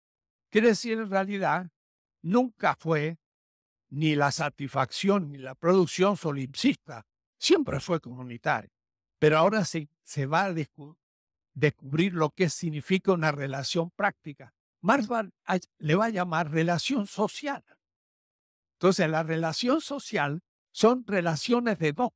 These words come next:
personas Y eso entonces va a complicar la cosa, porque van a ver ustedes qué tipos distintos de posibles relaciones, para decirlo desde ya. Puede ser una relación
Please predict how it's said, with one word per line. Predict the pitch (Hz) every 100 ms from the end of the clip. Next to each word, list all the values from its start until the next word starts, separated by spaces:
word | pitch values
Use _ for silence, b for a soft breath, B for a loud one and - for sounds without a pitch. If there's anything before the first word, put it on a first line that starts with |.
| -
personas | 175 147 - 233 262 131 113 - - _ _ _ _ -
Y | 156 294
eso | 233 240
entonces | 233 - 240 240 233 196
va | 190 220
a | 226
complicar | - 185 165 165 208 208
la | 202 180
cosa, | 208 170 165 175 _ _ _ _ _
porque | 165 156 165 147
van | 151 202
a | 196
ver | 196
ustedes | 170 - 170 180 165
qué | - 185 -
tipos | - 247 - 165
distintos | 151 139 - 185 151 147 160 - _ _ _ -
de | 135 151
posibles | - 143 - 202 196 151
relaciones, | 127 127 120 113 - 180 120 - - _ _ _
para | 160 147 139 131
decirlo | 131 131 - 160 147
desde | 127 127 123 131
ya. | 165 160 - _ _ _ _ _ -
Puede | 165 170
ser | 180 175
una | 160 156 143 135 131 123 113
relación | 135 135 127 - 175 156 107